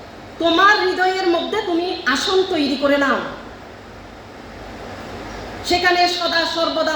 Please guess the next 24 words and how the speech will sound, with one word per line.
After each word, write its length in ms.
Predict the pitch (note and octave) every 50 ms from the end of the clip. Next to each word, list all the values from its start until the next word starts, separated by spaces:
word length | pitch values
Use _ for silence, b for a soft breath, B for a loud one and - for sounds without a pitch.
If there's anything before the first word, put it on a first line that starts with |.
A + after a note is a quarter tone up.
| D#4 D#4+
তুমি 220 | D4+ D4+ D4 C#4+ - - - - - - E3+
ধ্যান 400 | A3+ C#4 D#4 D4+ D#4 D4+ C4+ B3 - - - - - - - - - - -
চর্চা 320 | - E4 B3+ A3+ - - C4+
করো, 240 | - C#4 C#4 C#4 C4+
নিজেকে 440 | C4+ C4+ C4+ B3+ C#4 - D4 C4+
জানো, 320 | A3 C4+ B3 B3 B3+ A#3+ A3+
অপরকে 400 | G#3+ A3+ - B3 A#3+ A#3+ - C#4
জানো, 340 | A3+ C4 A#3+ B3 C#4+ F#4+ B4 - - - - - - - - -
নিজে 240 | A#3 C4 - C#4 C#4
ভালো 240 | B3 C#4+ D#4+ E4 F4
থাকো, 240 | F4+ F4 E4 F#4 F4+
অপরকে 340 | D4 - B3+ A#3 - B3+
ভালো 220 | A3+ A3+ B3 B3+ B3+
রাখার 320 | B3+ B3 A#3 B3 B3 A#3+ G#3+ A#3+ - - - - - - - -
চর্চা 360 | - C#4 - - - - C#4+
করো, 240 | - E4 F4 G4 A4 A#4+ A4 - - - - -
ছোটদের 360 | - E4 D#4+ E4 E4 E4 E4
স্নেহ 380 | E4 - - E4 D#4 E4+ F#4 F#4+
করো, 240 | F#4+ F#4+ G#4 G#4+ -
বড়দেরকে 560 | B3+ C4+ C4 B3+ B3+ B3 B3 B3+ B3+ C#4 C4
সম্মান 500 | - - C#4 C4+ C4+ C4+ C4+ C4 B3+ A#3+ A#3
করো।" 200 | G#3+ F3+ C#3 - - - - - - - - - - - - - - -
এটাই 280 | - B3+ - G4+ G#4 - G4+
তো 320 | G#4 F#4+ E4 - - -